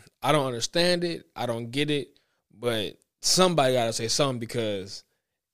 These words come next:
it's a problem. And it affects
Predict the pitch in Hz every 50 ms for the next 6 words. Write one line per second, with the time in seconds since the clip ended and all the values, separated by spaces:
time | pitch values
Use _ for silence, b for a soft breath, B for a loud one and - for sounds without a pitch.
0 | _ - 170 170 - 117 - - 123 110 90 69 64 60 60 92 113 _ _ _
1 | _ _ _ 117 117 117 117 113 110 107 101 95 90 80 95 110 _ _ _ _
2 | _ _ _ _ _ _ _ _ _ _ _ _ _ _ _ _ _ _ _ _
3 | _ _ _ - 139 135 123 113 - - 165 160 151 - - - - -